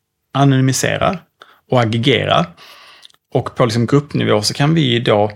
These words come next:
ge, alltså, insikter till organisationen. Så här, vad är,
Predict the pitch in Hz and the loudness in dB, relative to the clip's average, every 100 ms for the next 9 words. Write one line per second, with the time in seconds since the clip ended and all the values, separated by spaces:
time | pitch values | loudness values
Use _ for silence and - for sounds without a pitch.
0 | - - _ - 139 123 113 110 110 - | -10 -20 _ -12 -4 0 0 0 -4 -12
1 | _ _ _ _ _ - - - 139 139 | _ _ _ _ _ -20 -18 -6 2 2
2 | 151 - 101 - - 101 131 107 110 113 | 2 -2 -8 -8 -12 -6 -4 -2 -2 -4
3 | 104 - 190 147 - 117 - - 120 147 | -6 -6 -4 -4 -6 -6 -4 -4 0 2
4 | 151 156 - 120 110 110 | 4 2 -2 -2 0 0